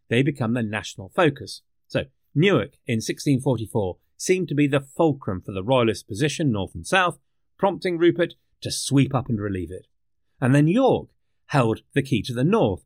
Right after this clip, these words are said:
so again became the focus of a military strategic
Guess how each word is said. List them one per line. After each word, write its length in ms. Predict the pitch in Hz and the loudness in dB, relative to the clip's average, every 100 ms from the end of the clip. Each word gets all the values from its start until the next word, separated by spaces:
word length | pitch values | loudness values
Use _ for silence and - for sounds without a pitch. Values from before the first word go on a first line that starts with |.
| _ - | _ -2
so 160 | 143 | 2
again 500 | 143 135 190 196 175 | 2 2 2 2 0
became 340 | 131 120 127 113 | 0 0 -2 -2
the 80 | 113 | -2
focus 520 | 127 95 - - - - | -2 -2 -4 -8 -10 -6
of 80 | 110 | -4
a 80 | |
military 600 | 101 113 101 - 104 98 _ _ | -2 -2 -4 -6 -8 -8 _ _
strategic 680 | - - - 101 90 95 | -8 -6 -4 -6 -6 -14